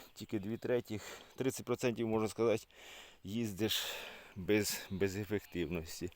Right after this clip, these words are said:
А в мене тут ні. Щас поки отак рівна ось поверхня. Заїжджаю, ну, заїжджати приходиться, бо тому що город угору,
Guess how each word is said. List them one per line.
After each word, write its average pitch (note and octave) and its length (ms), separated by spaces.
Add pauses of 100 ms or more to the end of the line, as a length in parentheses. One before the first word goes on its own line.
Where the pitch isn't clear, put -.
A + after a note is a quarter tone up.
(420)
А - 140
в D#3+ 40
мене D#3+ 260
тут A2 300
ні. F#2 220 (1120)
Щас - 280
поки G2 280
отак F2 320 (320)
рівна F3 360
ось D#3+ 120
поверхня. E3 640 (1300)
Заїжджаю, A2 640
ну, C3+ 280 (200)
заїжджати A2 520
приходиться, G2+ 520
бо F2 120
тому G2 220
що F#2+ 160
город G2+ 380 (800)
угору, D3+ 640